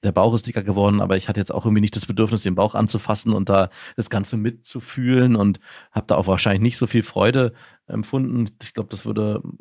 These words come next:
würde, meine Frau würde heute auch sagen, dass sie da n-, nicht unbedingt enttäuscht gewesen ist, aber sich das doch auch anders ge-, vorgestellt hätte. Aber in dem Moment, als meine Tochter dann geboren wurde und später dann auch mein zweiter Sohn,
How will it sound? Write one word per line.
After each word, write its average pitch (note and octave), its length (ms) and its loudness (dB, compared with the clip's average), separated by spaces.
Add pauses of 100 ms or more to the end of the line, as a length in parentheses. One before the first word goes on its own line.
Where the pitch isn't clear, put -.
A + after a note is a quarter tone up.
(220)
würde, G2 220 -2
meine G2 420 0
Frau G#2 220 0
würde G#2 160 2
heute G2 180 2
auch F#2 80 0
sagen, G2 280 0
dass F#2 100 -6
sie - 60 -6
da F#2+ 180 2 (380)
n-, - 160 -12
nicht D3 180 0
unbedingt C3 220 2
enttäuscht A2+ 580 0
gewesen B2+ 340 0
ist, A#2+ 120 -2
aber A2 260 -2
sich G2 120 -8
das - 120 -8
doch A#2+ 140 -2
auch - 160 -4
anders B2+ 320 -4
ge-, B2 80 -14
vorgestellt B2+ 500 -6
hätte. B2 240 -4 (420)
Aber G2 160 2
in G2+ 60 4
dem C3 80 6
Moment, B2+ 180 4
als G2+ 140 0
meine G#2 140 2
Tochter D3+ 240 -2
dann G2 120 0
geboren G2 400 0
wurde A#2 220 0
und A#2+ 180 0
später A#2+ 280 -2
dann G#2 100 0
auch G2 100 -4
mein G2 160 -4
zweiter G2+ 240 -2
Sohn, A2 280 -2